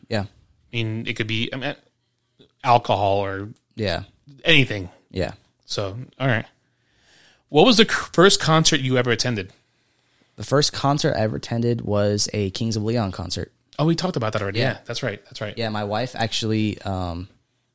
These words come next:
Speaker 1: I don't know, I kinda grew up weird. Like, I didn't really do a lot
Speaker 2: Mm-hmm.
Speaker 1: as a kid. Um, I didn't really go to concerts or see the world. I never been off the East Coast.
Speaker 2: Yeah.
Speaker 1: Like, I, it's not, I'm not a traveler or
Speaker 2: Mm-hmm.
Speaker 1: anything. So she took it upon herself. She's like, she knows I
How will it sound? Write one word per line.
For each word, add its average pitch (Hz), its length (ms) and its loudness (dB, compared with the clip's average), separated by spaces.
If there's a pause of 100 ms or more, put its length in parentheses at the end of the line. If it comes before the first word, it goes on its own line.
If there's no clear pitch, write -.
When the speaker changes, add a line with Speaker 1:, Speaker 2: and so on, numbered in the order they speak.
(540)
Speaker 1:
I 139 60 -2
don't 120 80 2
know, 101 80 2
I 147 100 4
kinda 254 220 2
grew 123 180 4
up - 120 0
weird. 101 340 0
Like, 104 160 -4
I 123 40 2
didn't 147 140 2
really 123 140 2
do 95 280 -4
a - 20 0
lot 117 380 -2
Speaker 2:
Mm-hmm. 120 200 -2
Speaker 1:
as 123 100 -2
a 117 60 -8
kid. 139 300 -2 (580)
Um, 95 480 -2 (640)
I 107 100 -2
didn't 104 160 0
really 113 120 2
go 110 120 0
to 120 40 0
concerts 123 640 0
or 101 420 -2 (200)
see - 220 0
the 113 80 0
world. 107 360 -2
I 101 40 -4
never 113 200 -2
been 104 180 -4
off 107 300 -4
the 104 180 -8
East 113 140 -4
Coast. 113 360 -4
Speaker 2:
Yeah. 107 180 0
Speaker 1:
Like, 104 180 -8
I, 110 120 -2
it's - 320 -6
not, 113 240 -6 (240)
I'm 107 120 -6
not 107 140 -2
a 90 40 -8
traveler 104 460 -2
or - 40 -2
Speaker 2:
Mm-hmm. 117 360 -2
Speaker 1:
anything. 107 360 -6 (460)
So 113 280 2
she 127 180 2
took 123 120 0
it 123 60 0
upon 117 220 -2
herself. 110 360 -2
She's 104 180 -6
like, 95 120 -4
she 104 100 -6
knows 101 280 -2
I 101 260 -2